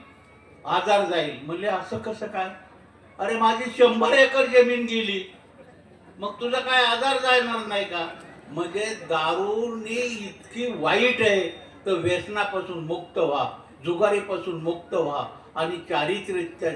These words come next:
चांगलं सांभाळा. आणि तुम्ही मला खूप मोठा आशीर्वाद दिला, तसं मी तुमच्याकडून एक आशीर्वाद मागतो. माझ्या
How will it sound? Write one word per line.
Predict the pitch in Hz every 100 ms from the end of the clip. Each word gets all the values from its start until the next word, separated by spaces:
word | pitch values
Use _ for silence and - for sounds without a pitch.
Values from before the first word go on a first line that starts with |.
| 156 147
चांगलं | 160 139 156 185
सांभाळा. | - 156 151 151 131 135 - - -
आणि | 156 165 196 185 165 - - -
तुम्ही | 165 180 190
मला | 175 165 175 170 156 156 - - - -
खूप | 175 190 180
मोठा | 165 160 160
आशीर्वाद | 156 - 165 160 151 143
दिला, | 151 151
तसं | 151 135 160
मी | 147 180
तुमच्याकडून | 185 175 160 - 190 208 196
एक | 185 160
आशीर्वाद | 156 - 165 160 160 -
मागतो. | 147 131 - 123 113 - - - -
माझ्या | 156 190 185 180 175 208 220